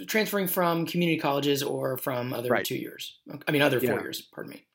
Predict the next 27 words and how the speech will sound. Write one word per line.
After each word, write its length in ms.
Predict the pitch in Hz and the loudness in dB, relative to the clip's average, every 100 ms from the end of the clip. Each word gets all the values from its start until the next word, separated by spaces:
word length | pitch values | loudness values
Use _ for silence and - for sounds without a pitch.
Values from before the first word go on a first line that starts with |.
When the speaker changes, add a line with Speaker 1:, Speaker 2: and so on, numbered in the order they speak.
| - - | -20 -6
Speaker 2:
No, 180 | - 156 | 2 6
mostly 360 | 147 165 - 143 | 8 6 6 4
community 380 | - 135 123 117 | 4 4 6 4
colleges. 420 | 123 110 110 110 | 2 0 0 -2
Here 140 | 143 | 2
in 80 | 127 | 2
Florida, 340 | - 120 110 104 | 2 0 0 -2
they're 160 | 107 | -6
now 140 | 101 98 | -10 -12
mostly 320 | 95 95 - | -12 -12 -10
called 180 | 110 104 | -10 -8
state 240 | - 101 | -6 -6
colleges. 540 | - 113 113 120 120 - - - - | -4 -4 -4 -6 -8 -16 -20 -18 -8
And, 260 | 117 113 - - | -4 -4 -6 -8
and 160 | 117 | 0
we've 140 | 139 127 | 2 4
got 200 | 131 117 | 4 4
a 140 | 101 - | 0 -2
consortial 640 | 131 - 139 135 - 123 | -6 -2 4 4 6 4
agreement 420 | 117 123 123 117 | 4 4 4 4
with 140 | 104 107 | -4 -6
six 300 | - 147 - | -2 0 0
of 100 | 110 | -2
them 160 | 107 | 0
in 80 | 107 | -2
our 160 | 104 101 | -4 -2
region 420 | 127 151 113 104 | 4 4 4 -6